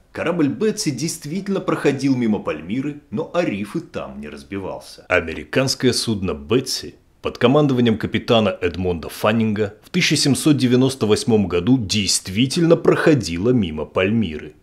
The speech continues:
и действительно чудом избежало гибели на рифах. Однако на берег моряки не высаживались. Но история там не менее загадочная. Капитан Фаннинг очень подробно описал её в мемуарах. Он пишет, что лёг спать в девять часов вечера, как обычно.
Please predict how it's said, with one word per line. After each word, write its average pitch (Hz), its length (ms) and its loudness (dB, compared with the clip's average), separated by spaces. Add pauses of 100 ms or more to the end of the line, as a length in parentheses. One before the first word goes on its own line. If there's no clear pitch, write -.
и 95 80 -8
действительно 170 480 2
чудом 196 420 4
избежало 127 540 4
гибели 78 460 -6
на 90 180 -2
рифах. - 500 -8 (360)
Однако 82 440 -2
на 73 120 -8
берег 95 520 -4 (220)
моряки 92 400 -2
не 76 140 -8
высаживались. 76 840 -6 (420)
Но 151 100 8
история 220 320 10
там 190 220 8
не 190 80 8
менее 90 360 4
загадочная. 87 800 -4
Капитан - 420 0
Фаннинг 156 560 0
очень 196 340 6
подробно 135 520 4
описал 80 500 -2
её 78 140 -4
в 76 80 -10
мемуарах. 87 720 -4 (260)
Он 170 180 2
пишет, 220 340 0
что - 180 -2
лёг 151 180 2
спать 180 300 0
в 113 80 -4
девять 131 260 4
часов - 340 -4
вечера, 147 380 0
как 139 220 -6
обычно. - 540 -8